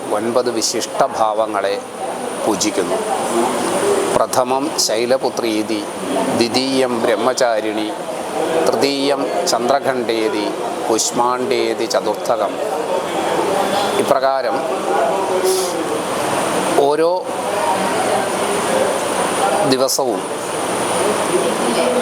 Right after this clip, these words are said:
ദുർഗാദേവിയുടെ ഓരോ വിശിഷ്ട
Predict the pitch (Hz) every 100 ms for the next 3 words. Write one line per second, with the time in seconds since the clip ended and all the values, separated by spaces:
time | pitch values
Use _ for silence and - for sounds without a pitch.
0 | 165 - - 151 139 131 131 123 147 156
1 | 151 143 139 131 127 127 139 143 127 -
2 | 120